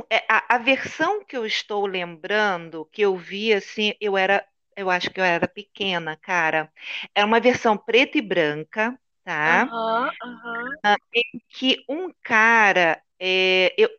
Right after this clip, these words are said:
Speaker 1: tava no período de Natal, né?
Speaker 2: Aham.
Speaker 1: É, e ele tava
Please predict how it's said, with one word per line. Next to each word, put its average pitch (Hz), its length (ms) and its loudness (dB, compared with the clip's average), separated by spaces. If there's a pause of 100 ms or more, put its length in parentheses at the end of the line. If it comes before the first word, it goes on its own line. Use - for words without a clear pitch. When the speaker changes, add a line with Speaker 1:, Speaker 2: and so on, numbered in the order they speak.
(120)
Speaker 1:
tava 294 220 4
no 302 160 -2
período 254 420 -2
de 254 120 -8
Natal, 175 680 0
né? 233 380 0 (100)
Speaker 2:
Aham. 233 540 -6 (360)
Speaker 1:
É, 240 40 -4
e 226 180 2
ele 262 360 6
tava 254 560 2